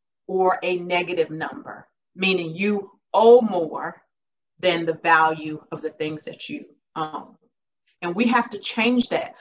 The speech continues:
because we have money. We've got one point four trillion dollars worth of buying power, but we're making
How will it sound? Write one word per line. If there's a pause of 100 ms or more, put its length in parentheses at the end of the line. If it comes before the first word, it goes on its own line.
(160)
because
we
have
money.
We've
got
one
point (120)
four
trillion
dollars
worth
of
buying
power, (520)
but
we're
making